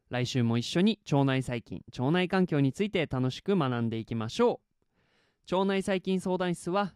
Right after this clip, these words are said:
腸内細菌についてわからないことがあるあなたのために存在します。わからないことや難しいこと、紹介してほしいことがあれば、メッセージをお待ちしております。論文の紹介から基礎知識の解説まで、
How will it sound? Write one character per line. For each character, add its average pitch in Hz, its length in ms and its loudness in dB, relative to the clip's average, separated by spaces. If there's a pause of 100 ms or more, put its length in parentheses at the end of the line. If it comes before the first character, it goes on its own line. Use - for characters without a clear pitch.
(120)
腸 202 140 2
内 208 160 0
細 226 160 -4
菌 156 180 -2
に 127 100 -2
つ - 120 -6
い 117 80 -2
て 110 100 -4
わ 104 100 -4
か 135 120 -6
ら 135 100 -2
な 120 100 -4
い 110 60 -6
こ - 140 -10
と 117 80 -6
が 104 140 -8
あ 98 40 -8
る 139 240 -6
あ 117 100 -10
な 139 140 -6
た 127 100 -2
の 113 120 -4
た 131 100 -4
め 180 100 0
に 202 160 2
存 143 220 0
在 123 160 -2
し 123 100 -8
ま 120 120 -4
す。 - 180 -18 (680)
わ 160 120 -4
か 233 100 0
ら 269 80 0
な 247 120 2
い 196 60 0
こ 156 120 -2
と 160 80 0
や 139 100 2
難 131 340 -2
し 143 140 -4
い 131 60 -4
こ 113 100 -6
と、 104 240 -8
紹 131 200 -2
介 131 180 -4
し - 60 -16
て 139 80 -4
ほ 135 60 -2
し 135 140 -6
い 123 60 -8
こ 110 100 -6
と 110 80 -6
が 95 80 -8
あ 90 60 -10
れ 90 100 -12
ば、 92 180 -14 (120)
メ 147 100 -2
ッ - 40 -2
セ 120 180 -4
ー 117 40 -2
ジ 175 140 4
を 196 60 6
お 135 60 4
待 117 220 -4
ち 107 60 -8
し - 60 -14
て 117 80 -2
お 110 60 0
り 110 60 -4
ま 147 140 0
す。 - 260 -10 (480)
論 214 180 4
文 226 140 2
の 220 80 2
紹 202 220 0
介 190 180 -2
か 180 120 -4
ら 180 100 -2
基 - 60 -12
礎 175 120 -6
知 170 160 -4
識 - 160 -6
の 107 100 -2
解 117 220 -6
説 117 200 -8
ま 143 120 -4
で、 170 180 -6